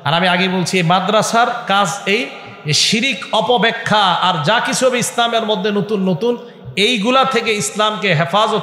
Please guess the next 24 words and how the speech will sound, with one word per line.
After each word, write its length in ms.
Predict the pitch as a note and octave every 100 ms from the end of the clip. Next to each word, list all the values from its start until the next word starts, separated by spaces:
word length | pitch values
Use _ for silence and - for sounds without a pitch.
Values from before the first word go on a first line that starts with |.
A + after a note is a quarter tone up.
| -
করা, 200 | F3+ G3
আর 320 | A3+ - F#3+ -
এই 240 | G3+ B3 A#3+
মিরাস 520 | F3+ G3 B3 C4+ - D3+
বন্টনকৃত 680 | A#3+ C4 F3+ B3+ G3 A#3 G#3+
বিদ্যাটা 680 | F3 F#3+ F3 E3+ F3 C#3+ - - C#3
নবীজি 300 | F3+ G#3 G#3
সাল্লাল্লাহু 360 | - F3+ F#3
আলাইহি 80 | E3
সাল্লাম 260 | E3+ E3 D3 -
ওলামাদেরকে 600 | E3+ F#3+ F#3 E3 C#3 D3
দিয়ে 200 | C#3+ C3
গিয়েছেন। 360 | B2+ A#2 A2+ G#2+ - - A#4+ C5+ D5 D5+ D#5 C#5 D#5 - - - - - - _ -
তো 60 |
বলতেছিলাম, 640 | E3 G#3+ A#3 - A3 A#3+ C4 - - - - - - - - - -
নবীজি 400 | C#3+ F#3+ A3 C4+
এক 300 | - G#3+ G#3+
নম্বরে 380 | A3+ A#3+ B3 A#3+
দোয়া 200 | G3 A#3
করছেন, 340 | A#3 A#3 B3 A3
"আল্লাহ, 300 | G#3+ G#3+ A3+
উপকারী 380 | F#3+ G#3+ G#3+
এলেম 320 | G3 E3+ F#3 D#3+
দেন।" 180 | C#3